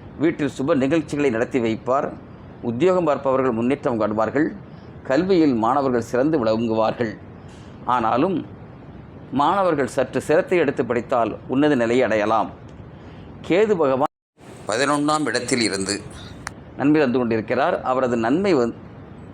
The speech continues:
பதினெட்டு அஞ்சு ரெண்டாயிரத்தி ஐந்து வரை கிடைக்கும். அதுவரை உங்கள் பொருளாதாரத்தை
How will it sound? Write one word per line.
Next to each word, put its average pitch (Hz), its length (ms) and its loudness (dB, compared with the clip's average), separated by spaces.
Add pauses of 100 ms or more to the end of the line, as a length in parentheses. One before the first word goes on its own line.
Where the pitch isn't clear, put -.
(140)
பதினெட்டு 175 540 2
அஞ்சு 135 300 2
ரெண்டாயிரத்தி 139 520 2
ஐந்து 120 300 0
வரை 135 220 2
கிடைக்கும். 117 560 -2
அதுவரை 127 560 2 (100)
உங்கள் 117 440 0 (360)
பொருளாதாரத்தை 147 680 2